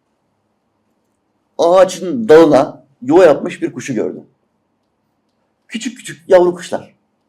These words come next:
Ağaçta kuş yuvası içinde duruyorlar. Sahabi kuşlardan bir tanesini aldı. Çok şirin, çok çekicidir o kuşlar.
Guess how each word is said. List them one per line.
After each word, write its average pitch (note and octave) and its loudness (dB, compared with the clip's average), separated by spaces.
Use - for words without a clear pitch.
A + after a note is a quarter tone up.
Ağaçta D3 -2
kuş F#3 -14
yuvası C3 -2
içinde B2+ -4
duruyorlar. G2 -6
Sahabi A3 2
kuşlardan G#3 2
bir A3+ -4
tanesini F3 0
aldı. G3 2
Çok F#3+ -6
şirin, C3 -4
çok F3 -8
çekicidir C#3+ -4
o G#2 -2
kuşlar. - -18